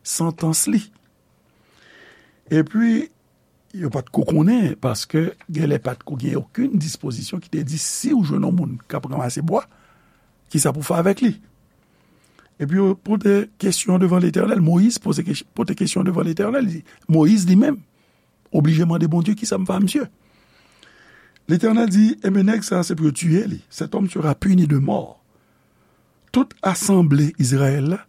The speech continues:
a krasé msye avèk kout wòch. Nan deyò kanp, pa nan kanp non, men an deyò di kanp. Ki, na, se nan Epit aux Ebreu ke nou pral wè, ke lè yo egzekite yon moun an deyò di kanp,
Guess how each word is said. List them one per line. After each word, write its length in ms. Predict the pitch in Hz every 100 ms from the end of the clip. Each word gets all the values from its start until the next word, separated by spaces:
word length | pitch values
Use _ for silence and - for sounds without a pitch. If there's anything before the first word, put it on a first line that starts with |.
| _ _ _ _ _ -
a 80 | 151
krasé 520 | - 156 160 131 147
msye 280 | 147 - -
avèk 220 | 147 -
kout 160 | 151 -
wòch. 220 | - - - - _ _ _ _ _ -
Nan 180 | 143 143
deyò 480 | 156 147 160 139 117
kanp, 300 | - 127 113 -
pa 140 | 147
nan 120 | 208 311
kanp 180 | 226 302
non, 100 | - _ -
men 120 | 190 -
an 120 | 147
deyò 240 | 151 147 143
di 80 | 135
kanp. 240 | - - _ _ _ _ _ _ _ _ _ -
Ki, 300 | 262 285 320 _ _ _ _ _ _ _ _ -
na, 120 | -
se 220 | 165 - 208
nan 200 | 208 220
Epit 180 | 214 208
aux 220 | 170 127
Ebreu 380 | 120 147 220 190
ke 80 | -
nou 120 | 143
pral 180 | - 127
wè, 160 | - 220 _ _ _ _ _ _ _ _ _ _
ke 360 | 196 202 202 - _ _ 147
lè 220 | 165 233
yo 100 | 277
egzekite 560 | 214 160 220 240 -
yon 140 | 185 151
moun 220 | 135 113 -
an 160 | 160 160
deyò 420 | 185 214 247 247 175
di 160 | 165 - -
kanp, 240 | 262 262